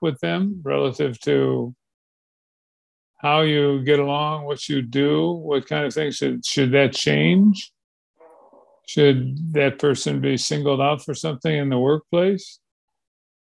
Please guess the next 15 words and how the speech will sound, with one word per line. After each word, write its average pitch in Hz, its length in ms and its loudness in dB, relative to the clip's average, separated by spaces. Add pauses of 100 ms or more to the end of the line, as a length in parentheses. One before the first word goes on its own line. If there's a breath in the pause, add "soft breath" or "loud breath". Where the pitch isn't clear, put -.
(120)
Uh, 131 340 -4
should 135 200 -6
they 131 140 2
be 127 140 2
given 135 320 0
time 139 300 -2
off? 156 320 -2
Should 143 180 -6
it 135 120 -6
be 139 100 -2
mandatory? 160 720 0
Should 143 220 -8
it 113 120 -8
be 135 120 -4
voluntary? 165 840 0